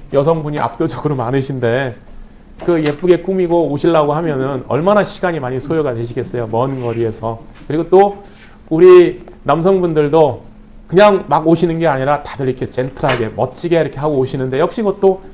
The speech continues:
시간이 들 일입니다. 근데 이렇게 올 때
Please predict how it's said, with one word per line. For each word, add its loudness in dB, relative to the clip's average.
시간이 -2
들 -4
일입니다. -8
근데 6
이렇게 0
올 8
때 2